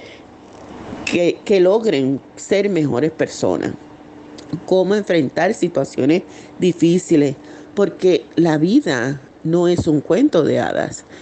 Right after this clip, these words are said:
En los cuentos míos nunca vas a encontrar ni un hada, ni una princesa, ni un príncipe,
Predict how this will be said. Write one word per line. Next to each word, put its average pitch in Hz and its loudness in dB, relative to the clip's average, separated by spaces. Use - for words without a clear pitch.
En 170 2
los 165 2
cuentos 277 0
míos 190 2
nunca 202 0
vas 220 0
a 208 -2
encontrar 170 -2
ni 127 2
un 262 2
hada, 165 -2
ni 143 4
una 180 2
princesa, 151 0
ni 190 2
un 196 4
príncipe, 196 -2